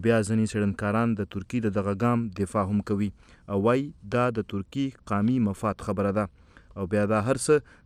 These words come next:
د نړیوال قانون دننه لګیا دي. د ترکي د څېړنې یو ادارې سټریټیجیک ریسرچ ارګنایزیشن سره امنیتي چارو کارپوهه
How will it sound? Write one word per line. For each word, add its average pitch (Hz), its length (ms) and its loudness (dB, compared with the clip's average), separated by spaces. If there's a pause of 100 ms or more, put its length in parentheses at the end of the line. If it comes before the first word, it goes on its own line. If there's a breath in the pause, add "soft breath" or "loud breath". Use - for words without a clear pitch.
د 110 120 2
نړیوال 120 440 0 (120)
قانون 104 340 2 (160)
دننه 107 420 2 (120)
لګیا 101 340 0
دي. 107 80 0 (720 soft breath)
د 131 120 -6
ترکي 185 380 2
د 127 120 -6 (100)
څېړنې 139 420 0
یو 123 120 2 (100)
ادارې 113 440 0
سټریټیجیک 117 640 -4
ریسرچ 113 400 -2
ارګنایزیشن 101 640 -4
سره 117 220 -2 (120)
امنیتي 101 500 -2
چارو 107 200 0 (100)
کارپوهه 120 440 -2